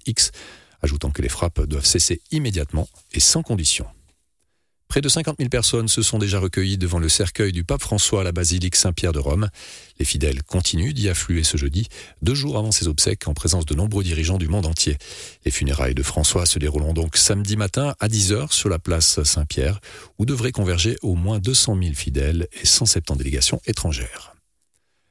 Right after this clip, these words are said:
L'ancien président de la Corée du Sud, Moon Jae-in, a été inculpé pour corruption, soupçonné d'avoir facilité l'emploi de son gendre dans une compagnie aérienne, ont annoncé aujourd'hui les procureurs. Un énième rebondissement sur la scène politique sud-coréenne,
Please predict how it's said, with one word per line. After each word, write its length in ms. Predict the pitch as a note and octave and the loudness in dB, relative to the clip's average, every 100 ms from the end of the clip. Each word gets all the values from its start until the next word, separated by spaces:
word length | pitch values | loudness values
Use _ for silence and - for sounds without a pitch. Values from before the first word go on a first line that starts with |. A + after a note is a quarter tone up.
| _ - | _ -2
L'ancien 300 | A2 C3 F3 | 2 2 2
président 400 | - C#3+ C#3 C3 | 2 0 2 0
de 60 | A#2 | 0
la 180 | A2 | 0
Corée 240 | G#2+ C3+ A#2+ | 0 0 0
du 100 | G#2+ | 2
Sud, 300 | - C3+ A2 | 2 2 2
Moon 320 | G2 C3+ C3 G#2 | 0 0 0 0
Jae-in, 580 | A2 G#2+ - G#2+ G2+ | 0 0 0 0 2
a 300 | F#2 F2 F#2+ | 2 2 0
été 160 | F2+ F#2+ | 0 0
inculpé 360 | F#2+ G#2+ F#2+ C3+ | 0 0 0 0
pour 160 | - | -2
corruption, 480 | - F3+ A2+ - D2 - | 0 0 2 2 0 -4
soupçonné 400 | - - E2 D#2 | -4 0 2 2
d'avoir 240 | D2 D2+ | 0 0
facilité 480 | F2 - D#2 D#2+ G2+ | 2 2 2 0 0
l'emploi 300 | F2 - F2 | 0 -2 0
de 80 | D#2+ | 2
son 180 | - | 0
gendre 380 | C#2+ F#2 A#2+ F2 | 2 0 0 -2
dans 100 | D#2+ | 0
une 180 | D2+ D#2+ | 0 0
compagnie 420 | - A2+ G2+ A#2 | 0 0 0 0
aérienne, 480 | F2+ D2+ D#2 F2+ A#2 - - - - | 0 0 0 0 -2 -6 -16 -16 -4
ont 60 | G#2 | 0
annoncé 340 | C3 G2 - | 2 2 2
aujourd'hui 260 | E2 D2+ G#2 | 0 0 0
les 100 | D#2 | -2
procureurs. 600 | - - E2+ C#2+ B1 C#2+ - - - - - | -2 -2 0 -2 -4 -6 -10 -16 -16 -16 -2
Un 100 | D2+ | 2
énième 340 | F#2+ A2+ D3+ | 2 2 0
rebondissement 580 | F#2+ G2 F#2+ F2 - E2+ | -2 -2 0 2 2 2
sur 140 | - G#2+ | 2 2
la 80 | |
scène 180 | - F2 | 2 0
politique 340 | E2+ E2 F#2 F2 | -2 -2 -2 0
sud-coréenne, 680 | F#2+ - E2+ B1+ C2 G#2 | 0 0 -2 0 0 0